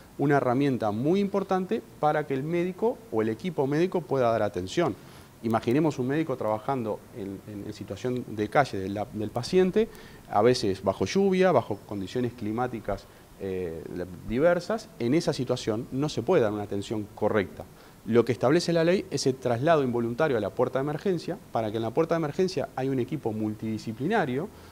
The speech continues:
donde también existen psiquiatras, existen distintas especialidades que puedan dar atención, existe equipamiento para diagnóstico,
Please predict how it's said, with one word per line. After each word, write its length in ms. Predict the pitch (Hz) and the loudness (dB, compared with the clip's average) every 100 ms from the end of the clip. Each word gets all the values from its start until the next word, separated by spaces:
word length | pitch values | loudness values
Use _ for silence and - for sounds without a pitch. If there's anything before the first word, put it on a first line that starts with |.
| - | -6
donde 240 | 113 104 | -2 -2
también 320 | 95 101 123 113 | -2 -2 0 -2
existen 420 | - 117 - 90 | -4 -10 -10 -12
psiquiatras, 680 | - - 175 156 - 110 110 | -12 -2 4 4 4 -4 -10
existen 400 | 101 123 - 101 | -10 -10 -8 -8
distintas 500 | 92 117 110 104 92 - - - | -8 -8 -6 -6 -6 -14 -16 -8
especialidades 680 | 104 104 - 101 120 147 | -6 -6 -6 -2 2 2
que 140 | - 107 | 0 -4
puedan 240 | - 127 | 0 2
dar 120 | 110 | 2
atención, 540 | 113 101 98 - 175 151 - | -2 -2 -4 -2 0 -2 -6
existe 380 | 110 - 175 135 | -8 -4 -2 -2
equipamiento 640 | 113 110 110 139 151 127 | -4 -4 -2 0 -2 -2
para 200 | 101 101 | -2 -2
diagnóstico, 720 | 98 123 214 170 117 110 147 | -4 -2 -2 -2 -6 -6 -8